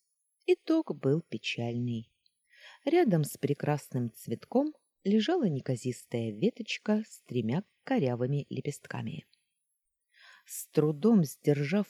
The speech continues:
порыв повторить замес сахарного теста и попробовать слепить ещё один цветок, я быстро убрала следы своего присутствия, аккуратно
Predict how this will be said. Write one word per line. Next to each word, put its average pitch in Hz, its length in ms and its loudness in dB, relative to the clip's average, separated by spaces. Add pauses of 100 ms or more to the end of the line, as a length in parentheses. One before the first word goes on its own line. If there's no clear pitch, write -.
(100)
порыв 160 520 -2
повторить 156 680 -2
замес 156 460 0
сахарного 127 680 -4
теста - 640 -8 (300)
и 175 120 2
попробовать 185 680 2
слепить - 560 -2
ещё 165 400 0
один 135 340 0
цветок, - 640 -4 (480)
я 190 200 4
быстро 254 580 2
убрала 151 420 0
следы 147 460 -4
своего 127 440 -4
присутствия, 226 960 0 (360)
аккуратно 156 640 -2